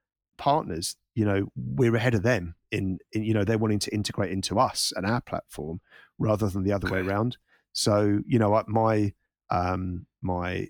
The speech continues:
Speaker 1: my strategy during pa-, the pandemic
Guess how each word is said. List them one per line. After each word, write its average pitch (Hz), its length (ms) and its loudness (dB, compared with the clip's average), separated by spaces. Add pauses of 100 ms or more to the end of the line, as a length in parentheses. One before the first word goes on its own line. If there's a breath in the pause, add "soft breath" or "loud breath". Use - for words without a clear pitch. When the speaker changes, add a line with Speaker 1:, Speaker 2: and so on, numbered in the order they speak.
Speaker 1:
my 95 100 -2
strategy 90 920 -2
during 90 600 -4
pa-, - 120 -8
the 98 100 -8
pandemic 131 600 -2